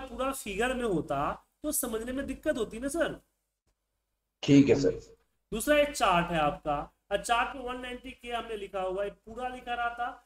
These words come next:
Speaker 1: तो ये क्या करता, override करता chart को।
Speaker 2: ओके।
Speaker 1: क्या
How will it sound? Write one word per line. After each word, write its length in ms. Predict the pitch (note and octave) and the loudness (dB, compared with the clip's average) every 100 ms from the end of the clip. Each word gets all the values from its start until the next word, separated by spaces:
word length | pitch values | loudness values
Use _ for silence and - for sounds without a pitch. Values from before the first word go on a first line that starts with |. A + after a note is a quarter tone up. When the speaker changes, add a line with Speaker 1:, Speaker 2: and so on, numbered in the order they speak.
| _ A#3+ | _ -12
Speaker 1:
तो 60 | A#3 - | -12 -12
ये 160 | A3+ A3+ | -14 -10
क्या 200 | B3 B3 | -4 -4
करता, 280 | B3 B3 C#4 | -4 -10 -10
override 540 | A3 G3 A3+ A#3 A#3 | -6 -4 -4 -8 -10
करता 260 | A#3 G#3+ A#3 | -16 -14 -12
chart 260 | A3+ G#3+ G#3+ | -10 -10 -10
को। 180 | _ _ _ _ _ _ _ _ _ _ _ _ _ _ _ _ _ _ _ _ _ _ | _ _ _ _ _ _ _ _ _ _ _ _ _ _ _ _ _ _ _ _ _ _
Speaker 2:
ओके। 300 | G3 - G3 - | -10 -6 -4 -4
Speaker 1:
क्या 240 | G3+ F#3+ | -4 -6